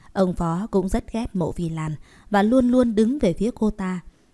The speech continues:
Nhưng tại sao bây giờ đến cả ông Phó cũng bắt đầu thiên vị Mộ Vi Lan chứ?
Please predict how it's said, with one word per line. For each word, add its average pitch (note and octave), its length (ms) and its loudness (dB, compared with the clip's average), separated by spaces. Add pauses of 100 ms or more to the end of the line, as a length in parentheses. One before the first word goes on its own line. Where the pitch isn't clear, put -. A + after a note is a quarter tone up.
(120)
Nhưng C4 180 2
tại F3+ 220 -4
sao B3 200 -2
bây A#3 180 0
giờ D3+ 460 -2
đến A3 260 -2
cả F3 100 -4
ông G3 200 0
Phó F#3 460 -4
cũng G#3 280 2
bắt B3 160 -6
đầu E3+ 280 0
thiên A#3 220 -2
vị F3 220 -2
Mộ D#3+ 160 -2
Vi G3 160 -4
Lan F#3 300 -6
chứ? G3 180 -10